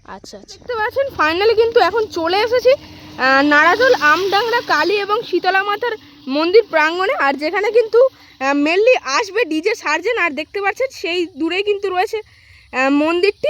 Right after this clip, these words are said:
আর এই মন্দিরটির কিন্তু নাম রয়েছে আমডাংরা কালী ও শীতলা মাতার মন্দির। আর দেখতে পাচ্ছেন এটাই কিন্তু রয়েছে মেন ফটক। আর মেন ফটক ধরে কিন্তু,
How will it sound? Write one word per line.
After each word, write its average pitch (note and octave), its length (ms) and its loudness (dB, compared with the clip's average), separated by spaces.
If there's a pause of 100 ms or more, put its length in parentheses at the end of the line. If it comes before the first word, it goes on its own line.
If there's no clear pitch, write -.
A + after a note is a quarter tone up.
(120)
আর C4+ 160 2 (320)
এই E4 160 4
মন্দিরটির G4+ 600 2
কিন্তু A#4 300 2
নাম E4 380 2
রয়েছে G#4+ 320 0 (360)
আমডাংরা G4+ 680 0
কালী F4+ 400 4
ও E4 140 -2
শীতলা F4 380 -2
মাতার F4+ 300 -4
মন্দির। D#4+ 420 2 (400)
আর A#3+ 140 -2
দেখতে D4+ 280 -6
পাচ্ছেন A4+ 300 -2
এটাই F4 220 -2
কিন্তু G#4+ 220 0
রয়েছে A4 280 0
মেন E4+ 340 -2 (100)
ফটক। D4+ 340 -2
আর D4+ 160 0
মেন D#4+ 340 -2
ফটক E4 180 -2
ধরে A4+ 240 -2
কিন্তু, A4+ 340 2